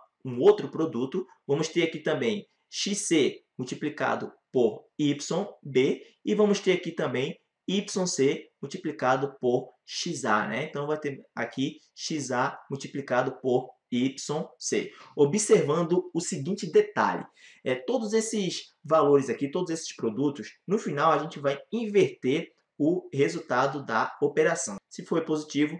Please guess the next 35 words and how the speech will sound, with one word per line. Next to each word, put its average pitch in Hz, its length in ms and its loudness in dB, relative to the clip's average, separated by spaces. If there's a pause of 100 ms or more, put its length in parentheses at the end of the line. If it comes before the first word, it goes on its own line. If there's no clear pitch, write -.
(160)
vai 135 120 -4
ficar 127 560 -4
negativo. 120 560 -2
A 92 40 -4
gente - 200 -8
vai - 160 2
inverter 196 420 2
o 160 40 -2
sinal 120 380 -2 (240)
dessas 117 340 0
operações, 143 540 2
tá 110 80 -4
ok? 175 320 2 (300)
E 254 140 0
no 226 140 4
final, 180 440 4 (200)
vamos 180 260 0
somar 151 460 2 (300)
todas 190 480 4
essas 151 480 0
expressões, 139 840 -4
pessoal. 113 600 2
Observe 160 640 2
que 139 300 -2 (240)
o 135 140 0
algoritmo 180 800 2
inicial 139 720 0 (280)
é 156 120 4
exatamente, 170 880 0 (160)
né, 117 240 -4 (140)
a 139 120 6
soma 175 560 0
de 147 200 -4
todos 214 380 0
esses, 170 480 -2